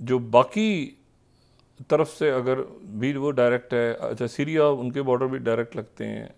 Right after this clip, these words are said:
ये तो, लेकिन बाकी मुल्कों की कोई ऐसी पोजीशन है नहीं कि उनकी एयर स्पेस यूज़ हो।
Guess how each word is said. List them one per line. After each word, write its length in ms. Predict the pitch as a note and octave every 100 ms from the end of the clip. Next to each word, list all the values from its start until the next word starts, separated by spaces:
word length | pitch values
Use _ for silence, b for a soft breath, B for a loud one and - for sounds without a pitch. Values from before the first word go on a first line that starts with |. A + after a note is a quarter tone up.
| F#2+
ये 260 | G2+ -
तो, 300 | C#3 A#2 - - _ - G#2
लेकिन 300 | B2 D3 C#3+
बाकी 300 | B2 B2 G3+
मुल्कों 400 | D#3+ C3 D#3+ D#3
की 160 | - D3
कोई 140 | D#3
ऐसी 260 | C3 - E3
पोजीशन 460 | C3+ B2+ - D#3
है 220 | G#2 B2
नहीं 260 | E3 A#2 A#2 b b b _
कि 100 | -
उनकी 300 | B2+ B2+ B2+
एयर 280 | C3 B2 B2+
स्पेस 380 | A#2+ - A2+ G#2+
यूज़ 180 | G#2 F#2+
हो। 180 | F#2